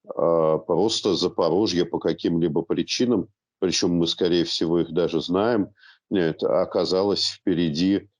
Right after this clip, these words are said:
Херсонской области. А в Херсонской области произошла перед референдумом смена власти – нет, смена конкретного человека, который представляет интересы Кремля, и поэтому там процесс немножко задержался.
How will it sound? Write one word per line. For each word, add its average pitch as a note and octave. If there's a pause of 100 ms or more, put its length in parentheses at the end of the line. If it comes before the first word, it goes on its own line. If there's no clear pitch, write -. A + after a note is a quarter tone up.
(100)
Херсонской F2+
области. D2+
А C#2+
в C#2
Херсонской B2+
области C3+
произошла F2+
перед E2+
референдумом F2+
смена E2+
власти – B2 (560)
нет, E2+
смена F2+
конкретного E2+
человека, E2
который D#2+
представляет D#2
интересы D#2
Кремля, E2+
и A2
поэтому F2
там F2+
процесс D#2+
немножко E2
задержался. D2